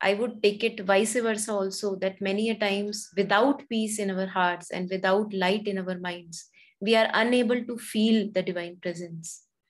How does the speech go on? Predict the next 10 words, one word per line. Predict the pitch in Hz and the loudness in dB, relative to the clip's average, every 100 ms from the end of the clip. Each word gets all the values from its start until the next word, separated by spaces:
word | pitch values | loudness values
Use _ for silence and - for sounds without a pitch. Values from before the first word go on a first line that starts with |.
| _ _ _ _ _ _ - | _ _ _ _ _ _ -14
And | 196 196 | -10 -4
many | 196 208 | 0 2
a | 208 | 2
times | 202 202 | 0 -2
it | 202 - | -4 -2
happens | 196 196 208 202 | -2 0 -2 0
that | 202 190 | 0 0
the | - 196 190 190 | -4 0 2 2
entanglements | 185 190 185 190 202 202 196 196 190 196 | -2 0 0 0 0 -2 -2 -2 -2 -2
or | 185 | -2